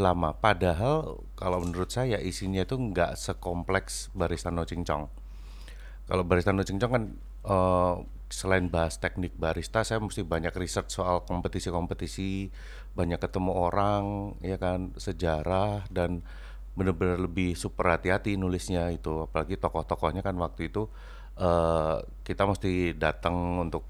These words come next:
wawancara. Tapi kalau yang ini kan nggak ada interview khusus. Jadi lebih kayak, eh, kita jelasin tentang tutorial brewing yang dimana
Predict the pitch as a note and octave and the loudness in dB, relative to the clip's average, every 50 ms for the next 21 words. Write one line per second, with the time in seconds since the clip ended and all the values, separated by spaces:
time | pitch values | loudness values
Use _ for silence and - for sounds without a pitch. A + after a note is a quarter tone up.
0 | - - - - D#2 D#2+ D#2+ D#2 D#2 D#2 D#2+ D2+ D2+ D#2 D#2 D#2 D#2 D#2 D#2 D#2 | -10 -6 -2 0 2 2 2 2 0 0 0 0 2 2 0 0 0 0 -2 -4
1 | D#2+ D#2 - - - - - - - - - - - - D#2+ D2 G2+ F#2+ - F#2 | -6 -8 -12 -14 -14 -14 -14 -14 -14 -14 -14 -12 -8 -6 -4 -2 -2 0 2 2
2 | F#2 F#2 F2+ F2+ F2 F2+ F2+ F2 F2 - - - F#2+ F#2 G2 A2 A2+ C3 A#2+ A#2+ | 4 4 4 4 2 2 0 -2 -2 -4 -6 -4 -2 0 0 0 2 2 0 0
3 | A#2 G2 - - - - - - - - - - - - - - - - - - | -2 -4 -8 -10 -12 -14 -14 -14 -16 -16 -16 -16 -14 -14 -14 -14 -14 -14 -12 -12
4 | - - - - - - - - - F2+ F2+ F2+ E2 F2 F2 F2 F2+ F2 E2+ E2 | -12 -12 -14 -14 -14 -12 -12 -8 -2 2 4 6 6 6 4 4 2 4 4 4
5 | E2 E2 D#2+ - - F2 F2 F2+ - F2+ F2+ - - F#2+ F2+ E2+ - F#2 E2+ - | 4 4 2 0 -2 -4 -2 0 0 0 0 0 0 0 -2 -2 -2 -4 -6 -4
6 | - F2+ - - - - - - - - - - - - - - E2+ E2+ D#2+ E2+ | -4 -6 -6 -6 -10 -12 -12 -14 -14 -14 -14 -14 -14 -14 -12 -8 -6 -6 -2 0
7 | F#2 F#2 F2+ E2 E2 F#2 D#2+ - - F2 E2+ E2 D#2+ - - - - F#2+ E2+ E2 | 0 2 2 0 0 -2 -2 0 2 2 4 2 2 0 -4 -6 -4 -2 0 0
8 | D#2+ D#2 - - F2+ E2 - F2 F2 E2+ E2 E2 - - - - - - - - | 0 0 -2 -4 -6 -2 0 2 2 2 2 0 -4 -10 -16 -16 -16 -16 -14 -12
9 | - - F2 E2 D#2 - - E2+ E2+ E2 D#2 D#2+ D#2+ D#2+ - - - - E2 D#2+ | -6 -2 0 0 0 0 0 -2 -2 0 0 0 0 0 -2 -2 -2 0 0 2
10 | E2+ E2+ E2+ D#2+ D2+ - E2 E2 F2 F#2+ G#2 A#2+ G#2+ F#2 E2+ E2+ E2 E2 E2 D#2 | 2 2 2 2 0 -2 -2 0 0 0 2 2 0 0 0 0 -2 -4 -6 -6
11 | C2+ D#2+ E2+ E2 D#2+ D#2+ D#2 D#2 E2 F#2+ A2 A2 - | -6 -4 -4 -2 0 0 0 0 0 -2 -2 -4 -4